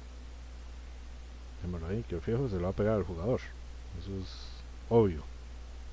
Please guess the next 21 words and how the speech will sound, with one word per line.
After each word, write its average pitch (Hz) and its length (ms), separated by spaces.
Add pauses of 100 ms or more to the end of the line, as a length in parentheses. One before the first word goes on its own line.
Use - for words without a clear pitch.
(3750)
Bueno, 120 200
lo 95 120
que 95 100
no 107 100
quiero 143 160
es 143 80
que - 80
me 143 120
lo 135 120
remueva, 101 380
eso 101 120
sí 120 80
no 127 60
me 131 120
gustaría 123 400
porque 90 300
ya 104 100
es 110 260
una 113 160
tierra 117 260
menos. 98 460